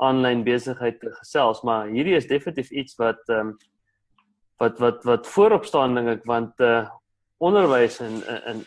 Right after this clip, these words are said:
inligting is, is tog die belangrikste en, ehm, jy gaan, jy gaan net 'n sekere mark slaan as jy jou besigheid wil bevorder online, maar, eh, as jy, as jy, eh, op-, opvoeding en opleiding kan, kan online vat,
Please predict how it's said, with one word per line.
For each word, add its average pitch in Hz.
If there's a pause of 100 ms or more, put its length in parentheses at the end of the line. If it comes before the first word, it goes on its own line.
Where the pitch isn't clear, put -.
inligting 165
is, 113
is - (120)
tog 151
die 156
belangrikste 127
en, 107
ehm, 107 (580)
jy 120
gaan, 131
jy 127
gaan 160
net 175
'n 165
sekere 165
mark 117 (260)
slaan 120 (340)
as 120
jy 120
jou 139
besigheid 127
wil 113
bevorder 113
online, 101
maar, 101
eh, 101 (100)
as -
jy, 104
as -
jy, 107 (520)
eh, 101 (140)
op-, 175
opvoeding 143
en 104 (280)
opleiding 120
kan, 110 (140)
kan 110
online 123
vat, 117